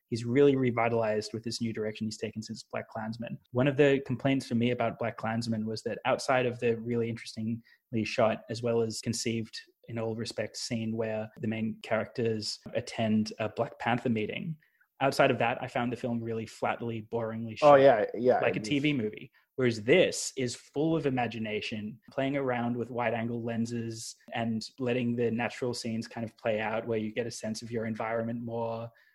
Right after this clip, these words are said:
Speaker 1: switching mixed media, um, in time with the turns in the characters' emotional journeys. Um, I could go on, but there was a lot of experimentation and the film felt really alive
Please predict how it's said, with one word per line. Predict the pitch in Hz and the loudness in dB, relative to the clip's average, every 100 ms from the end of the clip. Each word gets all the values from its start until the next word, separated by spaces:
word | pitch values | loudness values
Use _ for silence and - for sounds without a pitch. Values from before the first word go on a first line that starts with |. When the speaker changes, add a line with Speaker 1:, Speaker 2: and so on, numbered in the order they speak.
| _ - | _ -12
Speaker 1:
switching | - - 147 - 135 123 | -8 -2 -2 0 0 2
mixed | 127 - 135 | 0 -2 -2
media, | 120 123 123 120 120 117 - _ _ - | 0 0 -2 -2 -2 -6 -12 _ _ -6
um, | 123 120 117 - | -2 -2 -2 0
in | 156 131 | 2 2
time | 143 151 151 | 4 4 6
with | 143 127 - _ _ - | 4 2 -2 _ _ 2
the | 127 120 | 2 2
turns | - 123 123 123 | 0 0 0 0
in | 123 | 0
the | 117 | 0
characters' | 120 107 127 113 | 2 0 0 -2
emotional | 117 131 - 139 | 0 0 -2 -4
journeys. | 131 131 135 131 123 - - - _ _ - | -2 -2 -2 -2 -4 -8 -14 -20 _ _ -6
Um, | 120 117 110 - 127 | -2 0 -2 -2 -4
I | |
could | 127 156 | 0 4
go | 156 131 | 6 6
on, | 127 113 110 | 4 0 -2
but | 117 - - | -4 -6 -4
there | 120 | -2
was | 120 | -2
a | |
lot | 123 127 127 131 | -4 0 0 0
of | 123 | -2
experimentation | - - - 120 120 117 113 117 - 110 110 113 | -8 -8 -2 0 0 0 -2 -2 -2 -2 -2 -2
and | 117 | -6
the | |
film | - 120 120 | -6 -6 -2
felt | 123 123 117 | -2 -4 -8
really | 123 120 117 120 | -4 -2 -4 -4
alive | 117 113 113 113 107 110 | -4 -4 -2 -2 -4 -6